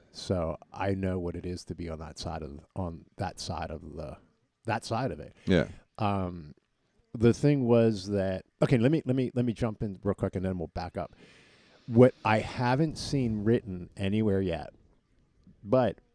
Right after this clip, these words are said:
Speaker 1: it's a thought in my head. Originally, the troopers had her pulled over for suspicion of D U I.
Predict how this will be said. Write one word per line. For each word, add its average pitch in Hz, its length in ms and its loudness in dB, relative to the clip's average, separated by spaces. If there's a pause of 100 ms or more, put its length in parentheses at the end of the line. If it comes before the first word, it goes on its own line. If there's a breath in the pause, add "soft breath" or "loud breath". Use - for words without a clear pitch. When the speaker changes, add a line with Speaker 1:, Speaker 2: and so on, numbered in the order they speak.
Speaker 1:
it's 110 140 0
a 101 80 2
thought 95 380 -2
in 98 100 -8
my 82 160 -4
head. 104 400 -4 (800)
Originally, 110 1040 6
the 107 100 2
troopers 104 460 0
had 95 200 -4
her 101 200 0
pulled 87 300 -4
over - 440 -2 (440)
for 104 140 4
suspicion 98 460 -2
of 78 100 -6
D 85 100 -4
U 80 140 -4
I. 76 200 -10